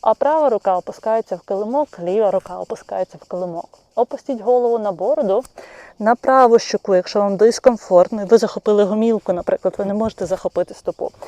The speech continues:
І на ліву щоку, якщо вам дуже комфортно, ви захопили гомілку, і тут насправді трошки відпочиваєте.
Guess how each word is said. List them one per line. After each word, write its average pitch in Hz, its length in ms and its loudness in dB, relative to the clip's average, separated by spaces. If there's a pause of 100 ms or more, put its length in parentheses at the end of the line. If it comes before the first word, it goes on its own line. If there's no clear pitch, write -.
(260)
І 320 80 -4
на 311 120 0
ліву 311 300 2
щоку, - 320 -2
якщо 185 220 -2
вам 254 200 2
дуже 294 240 0
комфортно, 233 600 0 (1120)
ви 466 120 10
захопили 330 480 6
гомілку, 349 600 4
і 269 60 6
тут 311 260 -4
насправді 262 540 4
трошки - 340 0
відпочиваєте. 214 800 2